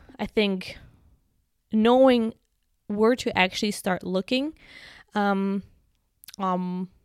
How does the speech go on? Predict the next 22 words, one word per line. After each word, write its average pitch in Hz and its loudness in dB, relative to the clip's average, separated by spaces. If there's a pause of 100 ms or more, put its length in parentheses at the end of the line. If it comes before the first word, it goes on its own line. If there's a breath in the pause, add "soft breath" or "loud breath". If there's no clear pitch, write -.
(200)
in 196 -8
order 196 -4
to 196 -6
bring 185 -2
back 247 -4
that 269 -2
spark 269 -6
and 262 -6
joy 262 2
and 247 -6
fun 262 -4
into 262 -6
your 254 -2
life 247 -2
again, 277 -2 (440 loud breath)
to 208 -6
bring 185 -4
in 240 -2
that 247 -4 (400)
level 233 0
of 233 -2
fulfillment 262 -2